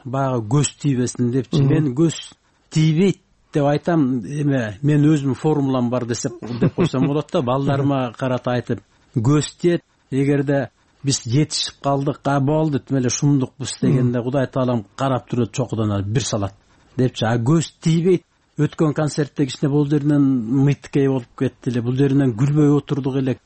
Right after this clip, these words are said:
Speaker 1: депчи. На-, наоборот, ошонун баарын акырында
Speaker 2: Дайыма иштеп туруш керек деп.
Speaker 1: И, на-, баягы над собой деп
Speaker 2: Мгм.
Speaker 1: коет эмес, ошону иштеп турганда ошондон көз тийбейт деген
Speaker 2: Мгм.
Speaker 1: формулам бар десем, катык кырып күлөт. Чындап эле ошондой эле.
Speaker 2: Туура, туура, туура. Бул абдан туура.
Speaker 1: Анан эми бул жанагы конкурска бул Ак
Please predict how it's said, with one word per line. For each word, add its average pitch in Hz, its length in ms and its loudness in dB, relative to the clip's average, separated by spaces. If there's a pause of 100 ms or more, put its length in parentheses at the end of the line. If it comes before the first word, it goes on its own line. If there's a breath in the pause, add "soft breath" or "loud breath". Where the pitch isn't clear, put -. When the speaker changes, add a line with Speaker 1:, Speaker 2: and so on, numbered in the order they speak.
(280)
Speaker 1:
депчи. 139 260 -4
На-, 117 480 0
наоборот, 143 480 0
ошонун 147 400 2
баарын 143 300 0
акырында 139 180 2
Speaker 2:
Дайыма 202 260 2
иштеп 180 240 -2
туруш - 200 -4
керек 143 160 -2
деп. 135 220 -4
Speaker 1:
И, 123 40 -6
на-, 135 240 -6
баягы 147 280 0
над 170 160 -2
собой 165 280 0
деп 151 80 2
Speaker 2:
Мгм. 139 120 4
Speaker 1:
коет 147 160 -2
эмес, 131 200 -4
ошону 147 160 -4
иштеп - 340 -4
турганда 147 340 0
ошондон 165 340 2
көз 156 200 0
тийбейт 123 320 -2
деген 117 160 -2
Speaker 2:
Мгм. - 60 -4
Speaker 1:
формулам 127 420 0
бар 123 120 -2
десем, 117 220 -6
катык - 260 -6
кырып - 180 -4
күлөт. 95 260 -4
Чындап 180 300 2
эле - 60 2
ошондой 135 340 2
эле. 107 60 -2
Speaker 2:
Туура, 170 200 2
туура, 120 260 -4
туура. 104 360 -8
Бул 135 240 -2
абдан 139 300 -2
туура. 127 180 -2
Speaker 1:
Анан 160 180 0
эми 165 300 0 (340)
бул 147 140 2
жанагы 151 540 0 (320)
конкурска 156 580 -2
бул 135 400 -2
Ак 139 200 -2